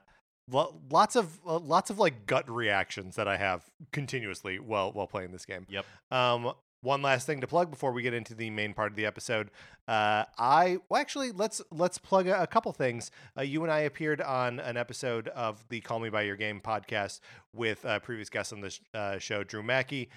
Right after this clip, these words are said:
Speaker 1: as hosted by previous guests on the show, Connor McCabe, uh, where we listed our top ten video games of all time.
Speaker 2: That's right. That was a super fun episode to do, and you should definitely check that out.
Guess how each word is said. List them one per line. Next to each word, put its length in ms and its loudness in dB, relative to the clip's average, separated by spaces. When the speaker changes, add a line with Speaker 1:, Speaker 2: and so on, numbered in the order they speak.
Speaker 1:
as 220 -2
hosted 240 -6
by 160 0
previous 320 -6
guests 240 -2
on 100 -4
the 80 -6
show, 380 -2
Connor 220 0
McCabe, 400 2
uh, 180 2
where 200 -2
we 100 -4
listed 260 -6
our 120 0
top 400 0
ten 420 0
video 300 0
games 320 -2
of 240 0
all 180 2
time. 380 -4
Speaker 2:
That's 240 -6
right. 360 0
That 140 -2
was 140 -8
a 40 -10
super 280 -10
fun 180 -4
episode 380 -6
to 80 -16
do, 120 -10
and 120 -10
you 40 -12
should 140 -16
definitely 400 -6
check 240 -14
that 140 -16
out. 200 -16